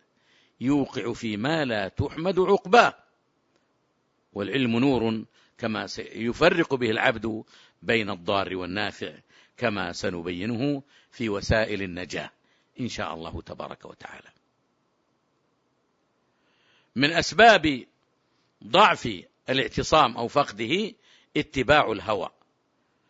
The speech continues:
فاتباع الهوى أمر خطير. "أفرأيت من اتخذ إلهه هواه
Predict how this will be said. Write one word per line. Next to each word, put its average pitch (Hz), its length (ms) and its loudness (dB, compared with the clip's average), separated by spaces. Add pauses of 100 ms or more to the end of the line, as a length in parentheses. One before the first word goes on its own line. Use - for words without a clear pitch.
(220)
فاتباع 127 560 0
الهوى 117 320 2
أمر 120 320 -2
خطير. 117 440 -4 (640)
"أفرأيت 123 580 0
من 110 200 -2
اتخذ 113 480 -2
إلهه 117 580 0
هواه 117 640 4